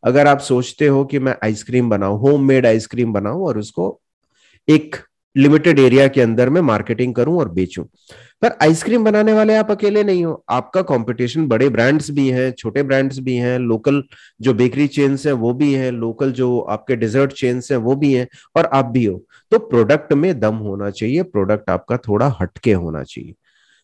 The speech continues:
तीसरी चीज जिसके बारे में लोग ध्यान नहीं देते हैं पर वो सबसे क्रिटिकल होता है, इसके बारे में ध्यान देते हैं बड़े प्लेयर। जब लोग बड़े बन जाते हैं तब इसके बारे में सोचते हैं कि हैसल फ्री ट्रांजैक्शन कैसे हो।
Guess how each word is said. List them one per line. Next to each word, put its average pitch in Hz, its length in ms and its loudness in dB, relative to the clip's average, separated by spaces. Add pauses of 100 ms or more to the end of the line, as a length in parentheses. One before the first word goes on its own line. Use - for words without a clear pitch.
(160)
तीसरी 247 440 6
चीज 165 340 2
जिसके 143 380 2
बारे 151 280 4
में 170 120 2
लोग 156 260 0
ध्यान 117 280 -2
नहीं 127 460 0
देते 110 440 0
हैं 110 320 -10 (480)
पर 190 120 6
वो 208 120 4
सबसे 185 360 0
क्रिटिकल 170 560 0
होता 104 340 -2
है, 78 180 -12 (1160)
इसके 185 280 2
बारे 165 260 6
में 202 180 4
ध्यान 135 320 2
देते 131 220 2
हैं 180 200 -2
बड़े 117 220 2
प्लेयर। 95 300 -4
जब 139 240 -4
लोग 151 220 -2
बड़े 131 200 2
बन 170 180 0
जाते 160 280 -2
हैं 185 100 -4
तब 180 220 -4
इसके 170 200 -8
बारे 131 220 -4
में 127 80 -6
सोचते 104 380 -10
हैं 123 80 -8
कि 190 160 -6 (360)
हैसल 165 440 2
फ्री 226 220 0
ट्रांजैक्शन 160 580 -2
कैसे 95 320 -8
हो। - 100 -14